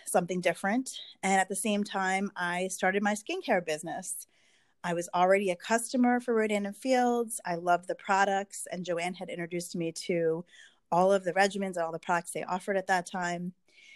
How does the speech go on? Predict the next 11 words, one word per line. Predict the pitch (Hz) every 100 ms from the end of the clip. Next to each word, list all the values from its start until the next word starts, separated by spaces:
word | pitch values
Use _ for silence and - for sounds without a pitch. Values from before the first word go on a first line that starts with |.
| - _ _ _ -
You | 220
know, | 220
I |
took | 220 302 277
a |
leap | 247 233 254 277
and | 233 214
became | 208 226 220
a | 208
consultant | 208 196 220 208 - 220 208
because | 214 - 226 208 196